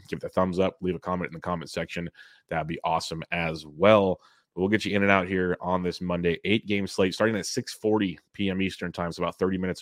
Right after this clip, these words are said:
earlier than usual. Just keep that in mind. Your totals on this slate, Dodgers, Marlins, seven. Cardinals, Reds, nine and a half. Great America's Small Park should be popping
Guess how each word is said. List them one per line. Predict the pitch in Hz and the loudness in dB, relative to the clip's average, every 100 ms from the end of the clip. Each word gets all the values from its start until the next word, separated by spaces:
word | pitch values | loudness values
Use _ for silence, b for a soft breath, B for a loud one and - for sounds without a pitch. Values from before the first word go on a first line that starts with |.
| - | -6
earlier | 95 92 90 87 - | -2 0 0 -2 -4
than | 85 85 | -6 -4
usual. | 90 101 92 98 95 b b b _ | -2 0 2 2 2 b b b _
Just | - | -6
keep | 92 - | -6 0
that | 92 87 | 0 0
in | 95 | -4
mind. | 92 92 90 - b b _ | -2 -2 -4 -10 b b _
Your | 85 | -8
totals | - 95 90 85 - | 2 4 4 0 0
on | 92 90 | 0 0
this | 87 - | -4 -4
slate, | 95 95 - | -4 -4 -2
Dodgers, | 87 90 90 | -2 0 -2
Marlins, | 85 92 95 87 - | 0 0 0 -4 -10
seven. | - - 92 87 73 67 b b b b | -10 -4 -2 -2 -4 -10 b b b b
Cardinals, | - 98 92 85 | 4 6 6 6
Reds, | 95 80 | 4 4
nine | 85 92 | 2 2
and | 90 | 4
a | |
half. | 87 82 | 0 0
Great | 90 | -4
America's | 92 90 85 - | -2 -2 -4 -8
Small | 87 85 | -6 -4
Park | 85 82 | -4 -6
should | - | -8
be | 80 - | -12 -12
popping | - 95 90 82 | 0 2 2 -4